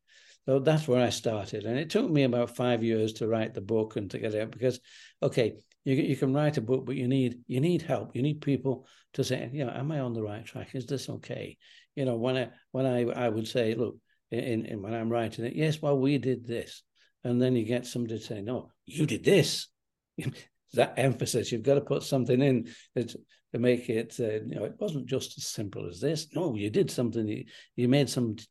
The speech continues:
changes, something different." And so the book came out, and the book was there to, uh, uh, tell people the story of Reebok.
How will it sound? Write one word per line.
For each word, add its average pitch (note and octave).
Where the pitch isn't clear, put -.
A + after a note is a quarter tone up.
changes, D3
something A#2+
different." D3+
And B2+
so D3
the C#3
book F3
came C3
out, B2
and A#2+
the A#2
book D3+
was A#2+
there B2
to, A2+
uh, A2
uh, A2+
tell C#3+
people A2+
the A2
story A2
of G#2
Reebok. G#2+